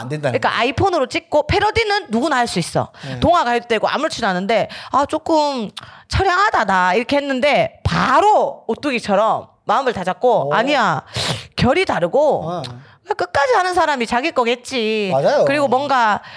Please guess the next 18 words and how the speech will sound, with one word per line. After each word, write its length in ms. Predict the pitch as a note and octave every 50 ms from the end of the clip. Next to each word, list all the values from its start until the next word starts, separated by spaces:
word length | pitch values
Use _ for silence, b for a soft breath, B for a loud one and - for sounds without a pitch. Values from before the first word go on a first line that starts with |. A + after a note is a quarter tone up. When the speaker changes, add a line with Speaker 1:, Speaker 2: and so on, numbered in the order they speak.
| B B
Speaker 2:
물론 240 | - A3 C4 C#4 C4
난 160 | C4 C4+ C4+
지금 180 | - C4 C4+ B3
대단한 380 | B3 B3 G#3 A#3 B3+ C4+ C#4 C#4+
회사도 360 | E4+ F4+ F4 E4+ E4 - G#3+
없고 400 | F3 E3+ - _ - D4+ E4+ F4+ F4 E3
Speaker 1:
음. 300 | D3 C#3+ C#3 B2+ B2 A#2+
Speaker 2:
뭐 140 | B2 G#3+ G#3+
몇 200 | F#3 A3 A3+ A3+
대의 160 | - E4 D4+ -
카메라도 440 | - D#4+ D#4 D#4+ E4+ F4 F4 C#4 G3+
없고 280 | F3+ - - C4 B3 G3+
아이폰으로 640 | F#3 G3 G3 B3 D#4 D4 C#4 A#3 G#3+ G#3 F3+ - -
현정이랑 420 | B3+ C#4+ C#4 C#4+ D4+ C#4 A#3+ A3+ -
찍고 260 | - - - C#4 A3
있는 160 | F#3 F#3 F#3
거지만 500 | G#3+ A3 A3 A3+ A3+ C4+ C#4 A3+ F3+ F#3
Speaker 1:
음. 180 | F3+ C3+ A#2